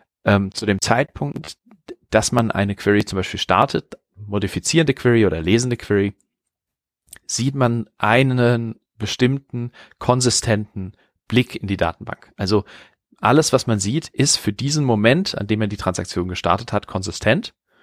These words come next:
Und, ähm, wenn sich in der Zwischenzeit parallel irgendetwas ändert, sieht man immer noch diese Originalsicht. Also auch wenn man vielleicht eine halbe Stunde lang eine Transaktion ausführt, man würde immer diesen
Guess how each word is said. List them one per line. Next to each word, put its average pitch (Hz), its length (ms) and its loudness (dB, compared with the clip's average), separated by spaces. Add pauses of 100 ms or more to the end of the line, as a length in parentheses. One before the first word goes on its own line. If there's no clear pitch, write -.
(540)
Und, 110 640 2
ähm, 101 300 2
wenn 113 240 0
sich 120 100 2
in 117 80 -2
der 107 80 4
Zwischenzeit 151 460 0
parallel 107 460 2
irgendetwas 104 440 -2
ändert, 139 420 0 (200)
sieht 135 260 -2
man 113 140 2
immer 120 200 2
noch 113 200 0
diese 107 280 -2
Originalsicht. - 1500 -4
Also - 220 2
auch 117 120 2
wenn 147 120 4
man 143 100 4
vielleicht 127 280 0
eine 110 120 -2
halbe 160 240 2
Stunde 135 260 -4
lang 101 180 0
eine 92 140 -2
Transaktion 104 560 -4
ausführt, - 520 -4 (340)
man 98 140 -4
würde 107 140 4
immer 123 220 2
diesen 107 360 -2